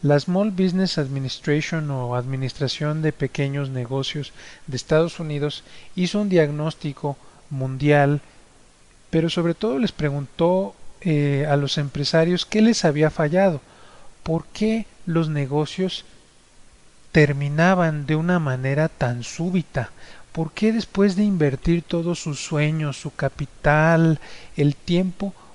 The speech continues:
por qué habían cerrado el negocio, qué los había llevado a esa bancarrota.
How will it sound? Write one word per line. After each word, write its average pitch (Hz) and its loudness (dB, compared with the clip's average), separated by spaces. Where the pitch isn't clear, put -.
por 160 -4
qué 214 -2
habían 170 0
cerrado 151 2
el 156 0
negocio, 131 -4
qué 196 4
los 202 2
había 156 2
llevado 135 0
a 135 0
esa 143 0
bancarrota. 127 -4